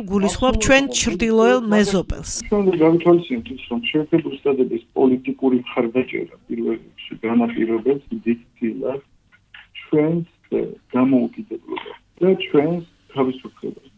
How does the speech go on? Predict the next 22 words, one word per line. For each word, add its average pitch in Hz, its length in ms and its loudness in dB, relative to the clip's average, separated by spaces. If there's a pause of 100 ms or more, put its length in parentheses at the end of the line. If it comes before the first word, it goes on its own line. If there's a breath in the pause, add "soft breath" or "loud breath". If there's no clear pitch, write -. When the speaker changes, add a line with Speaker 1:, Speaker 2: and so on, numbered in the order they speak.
(140)
Speaker 2:
ეს 226 200 10
თავისთავად 156 540 4
ნიშნავს 131 420 -2
იმას, 127 280 2
რომ 170 140 -4
ჩვენ 143 200 0
გავხდებით 123 500 2
ბევრად 120 340 2
უფრო 120 200 -6
მოწყვლადი 123 680 2
ჩვენი 127 340 2
მტრების, 117 520 -2 (160)
ე, 110 140 -2 (120)
წინაშე. 127 600 2
ვთქვათ, 104 300 -6
ევროკავშირი 120 600 2
და 107 140 -4
შეერთებული 120 500 -2
შტატების 113 400 -4
მხარდაჭერის 110 840 -2 (120)
და 110 160 -4
მათი 117 580 2